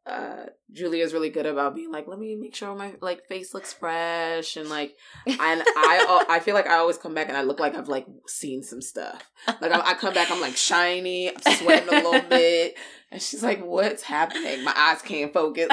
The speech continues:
Speaker 1: Like, it's just a lot. <laughs>
Speaker 2: No, for me, it was 'cause I kept having to put eye drops in 'cause I kept falling asleep.
Speaker 1: Yeah. Julia was, like,
Speaker 2: It's been
Speaker 1: full
Speaker 2: a long
Speaker 1: on.
Speaker 2: day.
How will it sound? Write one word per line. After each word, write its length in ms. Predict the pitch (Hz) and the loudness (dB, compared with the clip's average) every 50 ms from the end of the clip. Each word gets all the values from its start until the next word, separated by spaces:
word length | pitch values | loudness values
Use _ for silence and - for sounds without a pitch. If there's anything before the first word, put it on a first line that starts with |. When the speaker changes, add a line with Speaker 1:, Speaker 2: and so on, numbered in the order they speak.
| 165 | 4
Speaker 1:
Like, 160 | 170 170 180 - | 4 6 6 6
it's 180 | - 214 - | 4 4 4
just 280 | - 220 226 - - - | 2 0 0 -2 -4 -2
a 80 | 165 170 | -2 -2
lot. 540 | 165 151 143 135 131 131 147 156 180 - - - - - | 0 0 0 0 -2 -2 -2 -2 -2 -2 -2 -4 -4 -4
<laughs> 720 | 202 196 220 208 226 254 240 233 262 254 247 240 294 294 - 285 359 - - - 320 254 - | -4 -2 -2 0 2 2 2 2 4 2 4 4 2 2 2 2 0 0 -4 -6 -8 -6 4
Speaker 2:
No, 180 | 220 233 240 233 | 6 6 6 6
for 160 | - - 277 269 | 2 0 0 2
me, 220 | 240 254 277 339 | 2 2 2 4
it 120 | 262 262 262 | 4 4 4
was 140 | 254 247 247 | 2 2 0
'cause 160 | - 233 202 | 0 0 2
I 100 | 208 208 | 0 2
kept 200 | - 226 220 233 | 2 0 0 2
having 260 | 240 240 254 254 233 | 2 0 0 -2 -6
to 60 | 240 | -8
put 200 | 240 - - - - | -4 -4 -4 -2 0
eye 160 | - 180 185 190 | 2 0 0 0
drops 380 | 175 180 165 160 - - - 143 | 0 2 2 2 0 -2 -6 -10
in 220 | 120 127 123 202 | -10 -10 -8 -6
'cause 160 | - 208 190 | -4 -4 -2
I 100 | 196 190 | -4 -4
kept 440 | - - - - - - - _ - | -4 -6 -8 -8 -8 -10 -12 _ -14
falling 300 | - - - - 208 - | -12 -12 -10 -10 -12 -12
asleep. 420 | - - - - - - - - _ _ _ - | -12 -10 -10 -10 -12 -14 -18 -20 _ _ _ -10
Speaker 1:
Yeah. 300 | - 165 160 - - - - - _ - | -4 -2 -2 -2 -2 -6 -14 -18 _ -12
Julia 400 | - 277 - 180 175 180 208 220 | -12 -8 -4 -2 0 2 2 2
was, 160 | 214 214 214 | 2 2 0
like, 140 | 196 185 - | 0 -2 -2
Speaker 2:
It's 80 | - - | -4 -6
been 80 | - 202 | -2 0
Speaker 1:
full 120 | 180 170 | 2 4
Speaker 2:
a 320 | 175 202 180 165 165 160 160 | 4 4 4 4 2 2 2
long 300 | 185 190 196 214 247 277 | 4 6 6 6 4 4
Speaker 1:
on. 40 | 262 | 2
Speaker 2:
day. 560 | 214 202 180 180 180 175 175 175 175 165 165 | 2 2 4 4 4 2 2 0 -2 -6 -8